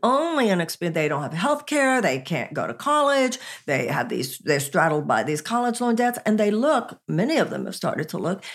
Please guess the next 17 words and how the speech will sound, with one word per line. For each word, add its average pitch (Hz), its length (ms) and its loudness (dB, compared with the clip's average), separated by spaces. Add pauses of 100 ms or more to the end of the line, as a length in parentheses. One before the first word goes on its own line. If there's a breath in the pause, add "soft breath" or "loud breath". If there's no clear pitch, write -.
(120)
at 180 200 -2
every 233 280 4
other 185 240 2
advanced 151 400 0
democracy 151 760 2 (180 loud breath)
where 277 120 0
there 302 180 2
is 339 180 4
universal 120 520 0
health - 280 -8
care, 143 280 -10 (240 loud breath)
where 262 320 4
there 277 280 2
is 294 520 0 (180 loud breath)
tuition-free 139 640 0
college, - 480 0 (100)
uh, 143 140 2